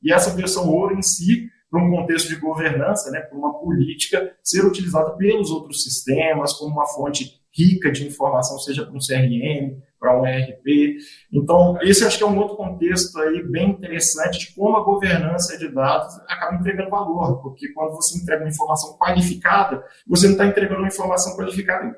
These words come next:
pode entregar uma informação qualificada em todas as pontas da empresa. Seja pra uma iniciativa de negócio, pra um C R M, seja pra uma decisão de negócio pelo executivo, entregando ali uma visão trezentos e sessenta qualificada, seja do dado da pessoa, de um dado de um produto. Acho que são exemplos aqui de, da realidade que a gente vive aqui, que são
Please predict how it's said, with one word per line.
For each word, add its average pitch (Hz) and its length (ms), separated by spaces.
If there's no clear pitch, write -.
pode 190 240
entregar 190 220
uma 180 100
informação 185 360
qualificada 180 340
em 185 60
todas 196 200
as 226 180
pontas 170 480
da 123 100
empresa. - 380
Seja 165 520
pra 170 100
uma 156 80
iniciativa 135 400
de 135 120
negócio, 147 440
pra 175 80
um - 20
C - 160
R 139 220
M, 190 200
seja 175 280
pra 156 100
uma 147 100
decisão 143 420
de 143 100
negócio 135 440
pelo 131 160
executivo, 135 720
entregando 147 280
ali 156 100
uma 156 160
visão 147 320
trezentos 147 420
e - 100
sessenta 156 380
qualificada, 139 500
seja 131 240
do - 100
dado 120 200
da 120 120
pessoa, 135 540
de 127 60
um 120 80
dado 120 220
de 120 80
um 127 60
produto. 104 440
Acho 107 120
que - 60
são 180 440
exemplos 190 800
aqui 165 280
de, 160 240
da 170 120
realidade 156 460
que 147 60
a 135 40
gente 139 260
vive 143 360
aqui, 135 160
que 147 80
são 156 460